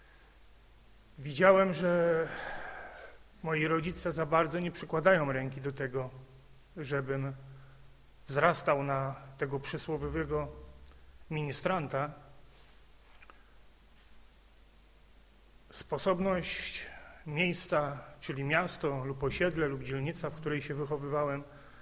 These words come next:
była bardzo trudną dzie-, dzielnicą.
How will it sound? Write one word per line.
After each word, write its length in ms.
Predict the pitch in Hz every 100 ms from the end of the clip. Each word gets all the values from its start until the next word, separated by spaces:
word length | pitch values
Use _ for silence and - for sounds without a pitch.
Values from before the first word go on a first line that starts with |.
| - - -
była 180 | 160 156
bardzo 280 | 151 151 151
trudną 440 | - 196 165 143
dzie-, 400 | 135 131 123 139 151
dzielnicą. 680 | 139 139 135 131 131 123